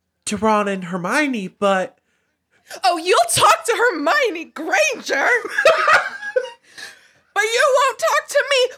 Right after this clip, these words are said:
Speaker 2: P-, perhaps it would be best if we just, just p-, paid and you went and met up with Hermione G-, Granger like you obviously want to.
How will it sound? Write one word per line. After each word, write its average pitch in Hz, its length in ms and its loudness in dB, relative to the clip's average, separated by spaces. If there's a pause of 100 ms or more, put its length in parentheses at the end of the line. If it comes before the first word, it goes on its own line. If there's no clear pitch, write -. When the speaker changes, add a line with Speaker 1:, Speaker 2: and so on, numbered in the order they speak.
Speaker 2:
P-, 640 200 0 (100)
perhaps 554 480 0
it 508 60 0
would 494 140 2
be 392 120 -4
best - 380 -2
if 480 180 -2
we 392 180 -2
just, 370 480 -4 (580)
just 605 360 0
p-, 571 80 -6 (280)
paid 508 360 2
and 392 180 -4
you 440 140 0 (120)
went 494 240 0
and 349 120 -6
met 508 260 -2
up 466 100 -2
with 508 220 0
Hermione 440 360 0
G-, 466 60 0 (360)
Granger 427 680 -2
like 311 160 -4
you 302 160 -14 (100)
obviously 359 460 -8
want 359 440 -2
to. 320 400 -4